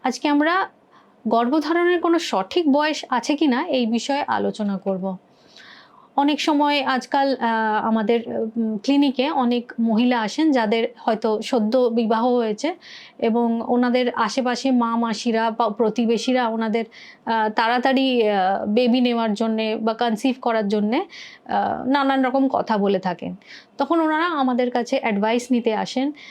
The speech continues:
যে আমাদের, আহ, কিছুদিন ওয়েট করা উচিত নাকি আমাদের তাড়াতাড়ি কনসিভ বা গর্ভধারণের জন্য চেষ্টা করা উচিত।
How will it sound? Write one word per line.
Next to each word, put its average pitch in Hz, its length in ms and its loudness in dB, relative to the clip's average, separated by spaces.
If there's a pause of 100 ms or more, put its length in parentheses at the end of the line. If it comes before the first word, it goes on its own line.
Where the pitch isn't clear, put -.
(160)
যে 240 200 2
আমাদের, 214 520 0
আহ, 185 800 -2 (300)
কিছুদিন 240 420 2
ওয়েট 190 240 0
করা 254 280 0
উচিত 262 320 0 (400)
নাকি 226 320 0
আমাদের 226 340 0 (400)
তাড়াতাড়ি 214 600 2 (460)
কনসিভ 226 440 2
বা 240 120 4
গর্ভধারণের 214 760 0
জন্য 226 260 0
চেষ্টা 233 400 -2
করা 196 260 -2
উচিত। - 300 -8